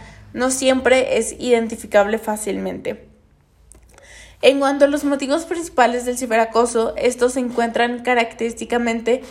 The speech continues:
diferenciadoras a las víctimas y en la diversión y agresividad de los acosadores. Concretamente, ambos colectivos tienen en cuenta características físicas de la víctima,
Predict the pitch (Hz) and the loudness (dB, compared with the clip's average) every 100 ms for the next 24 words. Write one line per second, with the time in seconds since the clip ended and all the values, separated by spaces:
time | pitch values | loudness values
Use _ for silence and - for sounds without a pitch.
0 | - - - 262 240 226 190 113 208 226 | -20 -12 -4 2 2 2 -2 -6 -8 -4
1 | - 208 208 208 226 - 220 220 220 247 | 0 4 6 6 4 0 4 4 2 -6
2 | 240 240 226 240 - - - 277 277 269 | -4 -4 -4 -6 -16 -16 -2 2 4 4
3 | 254 240 220 226 208 214 - - 269 254 | 2 2 0 -2 -4 -6 -8 2 4 4
4 | 240 - 208 190 196 190 196 208 214 202 | -2 -4 0 2 2 2 -2 -2 -6 -8
5 | 214 190 170 - - - - - - - | -4 -4 -4 -8 -12 -16 -20 -20 -20 -20
6 | - - - 277 254 269 277 294 294 269 | -20 -16 -2 0 4 4 4 2 2 4
7 | 262 - - 240 247 247 240 226 226 226 | 2 2 -2 0 0 0 0 0 -2 -2
8 | 226 226 233 233 226 240 233 208 214 220 | -2 0 -2 -2 -4 -6 -2 -2 -2 0
9 | 214 214 214 202 214 - 202 208 247 247 | 2 0 -2 -4 -4 -4 -4 -4 -4 -4
10 | 240 247 254 - - 214 202 175 180 - | 2 2 2 -10 -10 -4 -2 -2 -6 -8
11 | - 196 | -10 -10